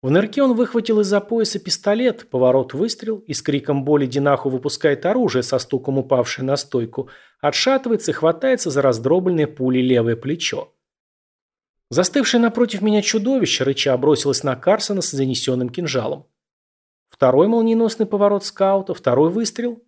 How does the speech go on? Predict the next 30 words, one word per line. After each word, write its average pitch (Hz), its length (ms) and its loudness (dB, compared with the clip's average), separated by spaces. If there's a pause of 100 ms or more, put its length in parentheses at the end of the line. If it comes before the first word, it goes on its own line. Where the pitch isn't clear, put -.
бандит 135 460 0
роняет 135 380 0
кинжал 156 480 0
и, - 20 6
отброшенный 127 500 0
выстрелом, 214 480 -2
отшатывается 123 680 0
назад. 131 460 -6 (840)
Схватившись 143 680 0
обеими 131 340 2
руками 127 380 2
за 131 180 0
грудь, 185 300 -2
он 143 80 2
с - 80 -6
хрипом 143 400 -2
грохнулся 123 520 0
на 123 200 -2
пол. - 280 -10 (460)
За 131 160 2
считанные 233 460 2
мгновения 226 640 2
Карсон 139 420 2
вывел 131 300 4
обоих 131 320 2
самых 135 380 -2
опасных 127 440 -2
противников 214 680 -2
из 160 120 -2
боя. 120 380 -6